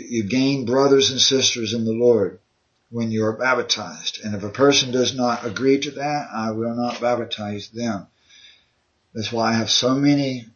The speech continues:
requirements for baptism. It's more than just getting wet. It is a commitment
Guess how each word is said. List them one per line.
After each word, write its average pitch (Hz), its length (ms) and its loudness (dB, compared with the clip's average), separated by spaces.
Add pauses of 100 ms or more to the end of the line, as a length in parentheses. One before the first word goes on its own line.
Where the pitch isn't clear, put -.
requirements 117 720 0
for 113 120 -6
baptism. 104 800 -2 (580)
It's 95 160 -10
more 123 240 6
than 127 160 4
just 110 260 -2
getting 123 400 2
wet. 107 300 0
It 107 220 -4
is 110 140 -6
a 104 120 -10
commitment 143 840 0